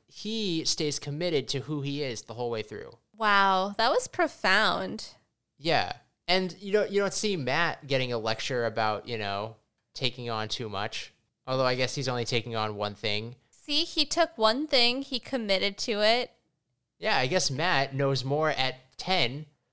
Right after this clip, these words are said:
Speaker 1: than Lizzie knows at twelve, because he knew already he could only take on one thing. He didn't need to go through a whole twenty-two minute episode and then gets sent out of school an hour early and then sent back to school just to, to, to recap that. So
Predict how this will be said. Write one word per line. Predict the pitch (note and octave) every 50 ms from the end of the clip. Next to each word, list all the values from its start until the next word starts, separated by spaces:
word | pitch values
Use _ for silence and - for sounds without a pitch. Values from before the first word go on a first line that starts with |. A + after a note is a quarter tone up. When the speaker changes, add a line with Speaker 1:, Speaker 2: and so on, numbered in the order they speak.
| _ _ _
Speaker 1:
than | - A#2+ C3 D#3
Lizzie | F3+ E3+ F3 E3+
knows | D3+ D3 D3 D3 C#3+ -
at | C#3 B2 -
twelve, | - - F#3 E3+ A2+ G2 G2+ - - - _ _ _
because | - B2+ - D3 D3 C#3+ C3+ -
he | - - G3+ G#3+
knew | G3 G#3 G3+ G3+
already | G3 G3 F#3+ F#3+ G#3+ A#3+ G#3+ C#3+ G#2
he | G2 - - - C#3
could | C3+ - C#3+
only | C#3 C3 C3 B2+
take | A#2+ - C3+ A#2+ A2 - - - _
on | - A#2 A2+ A2+ A2+ A2+
one | A2 A2 A2
thing. | A2 - G#2+ G#2 G#2+ A#2 B2 C3+ - _ _
He | _ C#3+ D3
didn't | D#3+ D#3+ D3+
need | D#3 D#3 D#3 C#3+
to | D#3
go | D3 D#3+ D#3 D3+
through | D3 D3+ E3 E3+ E3
a | D3+
whole | C#3+ D#3+ D#3+ D#3+
twenty-two | D#3 - - E3 D#3+ E3 E3 D#3 - E3+ D#3+
minute | E3 D#3+ D#3+
episode | D#3+ E3+ E3 - D#3+ C#3 - - C3+ B2 B2 B2+ C3 C3+ C#3+ D3+ - _ _ _ _ _ C#3+
and | D3
then | D#3 D#3+
gets | D#3 D#3+ - -
sent | - - - D3+ D#3 D3+
out | D#3 C#3+ D3 D3+
of | C#3+ B2+
school | - - - - E3 E3+ E3 D3 C3+ C#3 D3 C#3+ -
an | B2+ A2+
hour | A#2+ B2+ C#3 C#3+ C#3 A2+
early | G#2 D3 E3+ E3 D3+ C3
and | C3 C3
then | C3 B2+
sent | - - D3+ C3+ - -
back | B2 B2+ D3 D3+ -
to | -
school | C3 - - - - A#2 A#2 A#2+ B2+ C3
just | B2 C3+ B2+ - -
to, | - B2 A2+ A2+ A2+
to, | A2 - - C3+ B2+ A#2+
to | - - - B2+
recap | A#2 B2 E3+ F#3+ - - G#2+ G2 G2 -
that. | G2+ G2+ F#2 F#2+ G2+ - -
So | - - B2 A#2 A#2 A#2 -